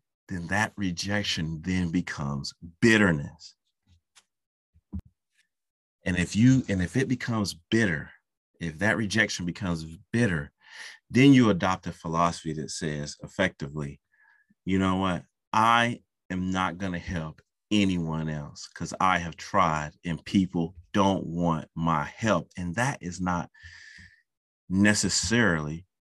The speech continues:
true. So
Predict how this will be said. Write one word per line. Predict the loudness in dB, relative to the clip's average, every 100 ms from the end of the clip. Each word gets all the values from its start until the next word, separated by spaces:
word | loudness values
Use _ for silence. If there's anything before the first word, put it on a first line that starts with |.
| _ _ _ _
true. | 2 6 6 4 -2 _ _ _ _ -20 _ _ _ _ _ _ _
So | -2 4 6 6 2